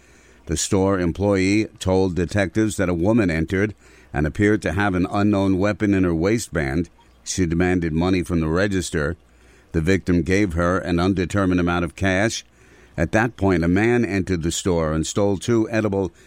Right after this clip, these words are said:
C B D items from the counter before they fled in a two thousand eight to two thousand twelve black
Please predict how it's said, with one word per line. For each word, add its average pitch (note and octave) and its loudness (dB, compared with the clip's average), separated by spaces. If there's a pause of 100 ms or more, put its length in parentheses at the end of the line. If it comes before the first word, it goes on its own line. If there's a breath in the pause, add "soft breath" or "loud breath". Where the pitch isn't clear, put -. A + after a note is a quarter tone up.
C A#2 0
B G2+ 2
D A#2 0
items D#2 -2
from F2 -2
the D#2 -2
counter D2 -2 (340 loud breath)
before F2+ 0
they E2 0
fled D#2+ -2
in D#2 -2
a D#2 -2
two A2 0
thousand G2 0
eight G#2 0 (360 loud breath)
to F#2+ -2
two G#2+ 2
thousand G2+ 0
twelve G#2 2 (120)
black F#2+ 0